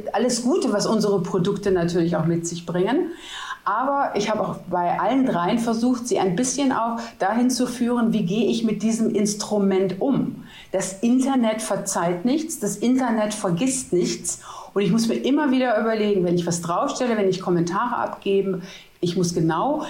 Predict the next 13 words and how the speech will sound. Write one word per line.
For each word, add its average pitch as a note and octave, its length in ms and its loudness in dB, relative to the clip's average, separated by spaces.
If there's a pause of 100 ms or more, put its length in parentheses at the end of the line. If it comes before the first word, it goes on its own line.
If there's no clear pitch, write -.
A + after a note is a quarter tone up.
wie F3 360 2
in G3+ 100 2
dem F3 200 2
physischen A#3+ 540 0
Kontakt F3 560 -2 (300)
respektvoll G#3 760 -2
mit A#3+ 140 2
dem, G#3+ 280 0
mit, A3 300 -2
mit G3+ 200 2
meinem G3+ 240 2
Gegenüber G3 460 0
umgehen. F#3+ 500 2